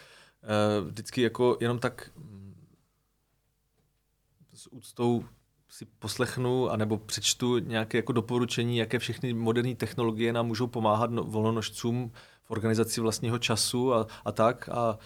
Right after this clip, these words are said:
a zase se vrátím k tomu svému starému systému, jako, <laughs> vlastně mi jde všechno hrozně pomalu.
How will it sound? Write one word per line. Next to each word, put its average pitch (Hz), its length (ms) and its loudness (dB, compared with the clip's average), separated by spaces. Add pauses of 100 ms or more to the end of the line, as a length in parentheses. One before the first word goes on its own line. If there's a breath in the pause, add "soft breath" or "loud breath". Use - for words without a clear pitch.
(380 soft breath)
a 104 100 -2
zase 110 240 4
se 131 100 8
vrátím 117 360 4
k - 40 -4
tomu 117 120 -2
svému 113 260 0
starému 113 380 2
systému, 107 500 0
jako, 104 340 -4 (1160 loud breath)
<laughs> - 20 -20 (1600 soft breath)
vlastně 117 320 6
mi 170 120 12
jde 180 100 10
všechno 170 280 6
hrozně 151 200 4
pomalu. 107 440 0